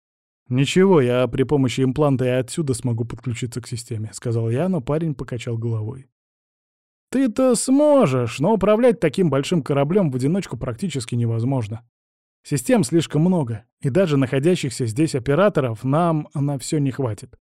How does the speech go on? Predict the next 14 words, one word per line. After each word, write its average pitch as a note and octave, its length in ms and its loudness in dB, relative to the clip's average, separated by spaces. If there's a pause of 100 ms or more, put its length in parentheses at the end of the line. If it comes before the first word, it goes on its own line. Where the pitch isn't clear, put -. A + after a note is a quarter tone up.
(540)
Обычно E3+ 440 2
на D#3 80 2
таком F#3+ 280 4
корабле G#3+ 380 4
одновременно E3 540 2
задействованы D#3 600 0
две C#3 220 2
сотни F#3 280 0
различных D3+ 540 0
техников E3+ 560 -2
и D3+ 240 0
несколько D#3 460 0
высших E3+ 320 -4
офицеров-координаторов. C3 1300 -4